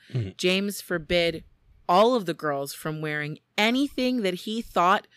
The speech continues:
Speaker 2: might look good on them. It had to be completely shapeless. Um, once when
Speaker 1: <laughs>
Speaker 2: Nanny
Speaker 1: Oh my
Speaker 2: was
Speaker 1: God.
Speaker 2: a preteen, he caught her trying to do her hair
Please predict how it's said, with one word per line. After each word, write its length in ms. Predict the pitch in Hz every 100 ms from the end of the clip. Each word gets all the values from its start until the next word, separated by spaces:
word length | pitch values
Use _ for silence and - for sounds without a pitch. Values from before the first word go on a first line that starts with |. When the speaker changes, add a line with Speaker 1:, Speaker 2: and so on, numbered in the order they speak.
| _ _ _ -
Speaker 2:
might 460 | 165 175 180 190 170
look 280 | 165 165 -
good 180 | 156
on 200 | 139 139
them. 280 | 110 107 - - _ - _ -
It 200 | - 185
had 240 | 180 208 196
to 80 |
be 160 | 196 196
completely 500 | - 180 - 202 208
shapeless. 920 | - - 170 - 156 170 - - - _ _ _ _ _ _ _ _ _ _ _ _ _ -
Um, 420 | 139 135 135 -
once 320 | 170 196 202
when 220 | 190 185 180
Speaker 1:
<laughs> 20 |
Speaker 2:
Nanny 220 | 175 175
Speaker 1:
Oh 20 |
my 80 | 170
Speaker 2:
was 140 | 160
Speaker 1:
God. 260 | - 104 127
Speaker 2:
a 40 |
preteen, 560 | - 277 277 180 156 190 - -
he 120 | 208
caught 260 | - 196 196
her 120 | 220
trying 240 | - 196
to 60 | 190
do 140 | 175
her 120 | 165 160
hair 520 | - 202 156 143